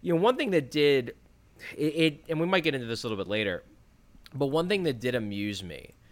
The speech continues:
and I think this goes back to the fact that the hockey world in general is still having a little trouble accepting how good the Flyers are, is how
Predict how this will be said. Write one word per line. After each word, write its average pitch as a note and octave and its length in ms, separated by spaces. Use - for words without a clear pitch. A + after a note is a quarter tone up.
and C3+ 120
I C3 80
think D#3+ 280
this C#3 200
goes B2+ 260
back A#2+ 280
to B2+ 80
the A2 80
fact G#2+ 340
that G2+ 220
the A2+ 120
hockey G#2 400
world G#2+ 280
in G2+ 120
general G2 560
is F#2 160
still G2 340
having G#2+ 320
a B2+ 60
little C3 200
trouble C#3+ 440
accepting C#3+ 480
how C#3+ 100
good D3 160
the D3+ 80
Flyers D3+ 400
are, D#3 260
is C3+ 440
how B2 600